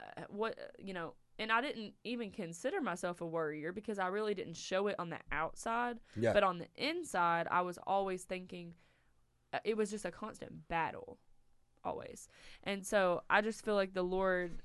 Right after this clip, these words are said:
Speaker 1: you know, reminded me that, like, you can't, like, how much time do you let the enemy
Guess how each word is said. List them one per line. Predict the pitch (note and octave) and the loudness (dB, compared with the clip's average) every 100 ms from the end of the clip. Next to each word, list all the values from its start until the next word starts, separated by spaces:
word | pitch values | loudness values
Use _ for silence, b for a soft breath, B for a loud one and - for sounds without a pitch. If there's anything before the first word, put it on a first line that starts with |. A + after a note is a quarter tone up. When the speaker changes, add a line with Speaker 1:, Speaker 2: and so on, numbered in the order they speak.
| - | -8
Speaker 1:
you | F3 F3+ | -6 -4
know, | E3+ | 0
reminded | F3+ F3+ F3 F3 E3+ | 0 2 2 2 0
me | E3+ E3+ | -2 -4
that, | E3 - | -4 -4
like, | D#3 D3 - - - _ _ - - - - - - - - B2+ G#3+ | -2 -4 -8 -20 -20 _ _ -20 -20 -20 -18 -18 -20 -20 -16 -14 -12
you | F#3 G#3+ | -8 -6
can't, | G#3 A#3+ A3 A3 - - - - - - - | -4 -2 0 -2 -4 -10 -18 -16 -16 -16 -8
like, | F#3 F#3 | -8 -6
how | G#3 G#3+ | -6 -4
much | G#3 G#3 - - | -4 -4 -8 -14
time | - A3 A3 G3 E3+ E3+ | -8 -2 0 0 -4 -8
do | F3 | -10
you | F#3 | -6
let | F3+ F3+ | -4 -4
the | F#3 - | -4 -8
enemy | F#3+ F#3+ F3+ E3+ | -6 -6 -8 -10